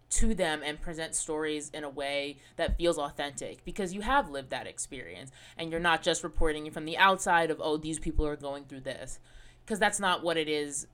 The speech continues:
to them. It's their life, it's their time, it's their s-, physical safety, and that's so,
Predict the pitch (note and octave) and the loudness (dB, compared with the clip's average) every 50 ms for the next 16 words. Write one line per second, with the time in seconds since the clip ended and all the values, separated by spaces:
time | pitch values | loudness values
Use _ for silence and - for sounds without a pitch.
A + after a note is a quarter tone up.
0 | _ _ - - F#3 - D#3 D#3+ D#3+ C#3+ C#3 C3+ - - D#3+ D3 C#3 C#3+ D#3 D#3+ | _ _ 4 4 4 6 4 2 2 2 -2 -8 -4 -2 -2 -2 0 2 4 4
1 | D#3 D#3 D#3 D3+ D3 C#3+ - - D3 C#3 C3+ - - D#3 D3+ D3 D3 D3 D3 D3 | 4 4 0 -2 -8 -10 -8 -8 -8 -8 -8 -8 -6 -4 -4 -2 -2 -4 -6 -8
2 | C3+ - - C#3 C#3 - - - - - D#3+ C#3 D#3 D3+ D#3+ D3 C#3 - - D#3+ | -8 -8 -8 -8 -8 -10 -12 -10 -4 -4 -2 -2 -2 -4 -4 -4 -2 0 0 0
3 | D3 D3 D3 - E3 E3 D#3+ D#3+ D#3+ D#3+ - - - - - _ _ - D#3+ D#3 | 0 -2 -4 -4 -2 0 0 0 0 -4 -10 -18 -20 -20 -20 _ _ -2 -2 0
4 | D3+ D3 D3 D3 - - - - - F3 D#3+ D3+ D3+ D3+ D3+ D3+ D3+ D3+ D3+ D3 | 0 -4 -6 -2 0 0 2 2 4 4 4 4 4 4 4 2 2 0 -2 -4
5 | - | -8